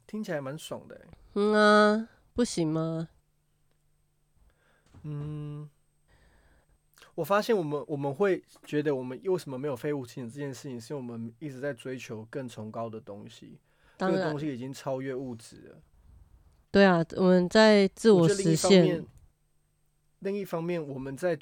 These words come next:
Speaker 1: 我们虽然会买物质的东西来满足，可是同-，原因是因为我们曾经从这些东西得到快乐，所以我们觉得如果再去追求，可能会得到相同的快乐，可是对，可是得到的却只有更多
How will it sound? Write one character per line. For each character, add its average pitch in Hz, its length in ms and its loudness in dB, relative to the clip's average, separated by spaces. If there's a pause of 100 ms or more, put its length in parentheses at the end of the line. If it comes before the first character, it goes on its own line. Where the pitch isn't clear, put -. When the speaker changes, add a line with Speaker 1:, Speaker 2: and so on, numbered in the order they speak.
(120)
Speaker 1:
我 143 100 -10
们 139 160 -8
虽 185 180 -4
然 151 220 -2
会 180 180 -4
买 131 200 -8
物 160 160 -8
质 - 80 -16
的 123 80 -10
东 131 160 -8
西 135 60 -8
来 135 100 -6
满 123 220 -8
足， 117 160 -20
可 - 140 -14
是 151 280 -10 (340)
同-， - 160 -10 (380)
原 151 200 -4
因 175 80 -2
是 180 160 -6
因 175 40 0
为 170 40 0
我 156 40 -2
们 135 120 -6
曾 143 200 -8
经 156 80 -8
从 135 120 -8
这 131 80 -14
些 151 120 -4
东 139 180 -6
西 127 100 -12
得 120 160 -10
到 127 200 -8
快 120 260 -8
乐， 117 220 -10 (400)
所 - 100 -8
以 - 20 -2
我 160 60 -4
们 143 160 -6
觉 143 140 -8
得 135 100 -4
如 135 160 -6
果 143 160 -6
再 147 140 -6
去 156 80 -4
追 147 160 -8
求， 131 100 -6
可 131 200 -8
能 127 120 -8
会 175 100 -2
得 147 140 -8
到 147 140 -4
相 139 180 -10
同 117 140 -12
的 113 100 -12
快 127 180 -10
乐， 123 80 -8
可 123 140 -16
是 151 120 -6
对， - 180 -14 (100)
可 123 80 -12
是 147 100 -14
得 139 160 -6
到 139 140 -2
的 131 100 -6
却 147 200 -10
只 - 240 -16
有 127 260 -8 (240)
更 131 240 -4
多 123 340 -8